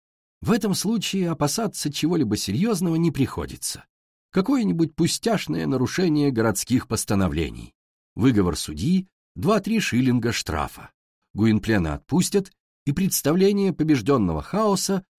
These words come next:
состоится в тот же вечер в обычное время. Никто ничего не заметит. Если же отряд повернёт направо, дело серьёзное.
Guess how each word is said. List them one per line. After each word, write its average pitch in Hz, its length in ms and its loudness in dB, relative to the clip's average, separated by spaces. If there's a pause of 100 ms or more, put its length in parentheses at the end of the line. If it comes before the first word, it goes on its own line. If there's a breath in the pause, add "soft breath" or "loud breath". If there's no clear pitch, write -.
(120)
состоится 185 720 0
в - 80 -10
тот 139 240 2
же 87 120 2
вечер 202 560 2
в 165 120 0
обычное 110 720 0
время. 73 420 -6 (220)
Никто 113 680 0
ничего 143 540 2
не 123 120 2
заметит. 120 600 -4 (840)
Если 110 440 0
же 101 220 2
отряд 113 420 -2
повернёт 104 560 0
направо, 95 800 -2 (640)
дело 110 400 0
серьёзное. 85 760 -4